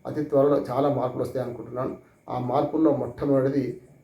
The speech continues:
ఆ, బీజేపీ, బీజేపీలో నలుగురు ఎంపీల విలీనం కావచ్చు. అది ఎట్లాగూ, ఓ, ఇవాళ కాకుండా రేపు బెయిల్ వస్తుంది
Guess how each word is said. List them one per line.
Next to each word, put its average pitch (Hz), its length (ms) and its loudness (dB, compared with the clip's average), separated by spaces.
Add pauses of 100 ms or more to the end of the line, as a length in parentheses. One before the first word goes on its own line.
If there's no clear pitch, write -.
(220)
ఆ, 117 360 -8
బీజేపీ, 139 760 6
బీజేపీలో 147 680 4
నలుగురు 131 540 0 (320)
ఎంపీల 135 320 4
విలీనం 120 460 0
కావచ్చు. 104 500 -8 (240)
అది 143 420 4 (460)
ఎట్లాగూ, 175 560 4 (300)
ఓ, 139 380 2
ఇవాళ 151 340 6
కాకుండా 151 340 2
రేపు 139 260 4 (300)
బెయిల్ 147 200 6
వస్తుంది 104 380 -4